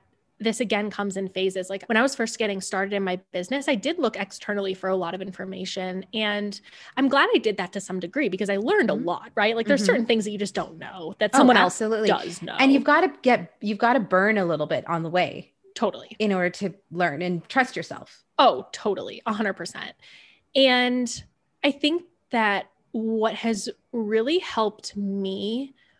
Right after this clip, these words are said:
Speaker 1: is, like, hearing that, right? Like,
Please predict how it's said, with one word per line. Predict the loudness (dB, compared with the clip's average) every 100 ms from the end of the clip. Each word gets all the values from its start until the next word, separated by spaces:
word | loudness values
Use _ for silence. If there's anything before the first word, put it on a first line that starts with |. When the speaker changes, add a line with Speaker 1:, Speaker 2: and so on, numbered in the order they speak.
| _ 2
Speaker 1:
is, | 6 8 6 4 0 -8 2
like, | 2 2
hearing | -14 2 4 6 4 2
that, | 0 0 -2 0
right? | 2 6 6 4
Like, | 2 0